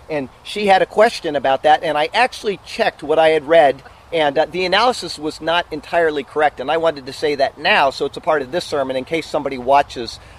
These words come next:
uh, and saw last week's, that there is a lot more involved to the number of the waves coming on the shore than, uh,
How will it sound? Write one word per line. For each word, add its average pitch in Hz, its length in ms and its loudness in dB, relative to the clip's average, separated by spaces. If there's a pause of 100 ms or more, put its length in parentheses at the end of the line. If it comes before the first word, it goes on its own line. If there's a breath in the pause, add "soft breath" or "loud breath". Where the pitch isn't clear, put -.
(180 loud breath)
uh, 117 360 4
and 131 120 -10
saw 156 240 2
last 139 420 2
week's, 120 320 -8 (240 loud breath)
that 160 140 0
there 156 180 4
is - 80 -8
a 147 60 2
lot 175 320 4
more 180 200 4
involved 151 500 2
to 151 100 -12
the 127 120 -4
number 151 440 2
of 135 100 0
the 143 60 -2
waves 135 340 0
coming 139 320 -4
on 131 160 0
the 120 60 -6
shore 139 540 2 (280 loud breath)
than, 123 320 0 (300)
uh, 107 420 -2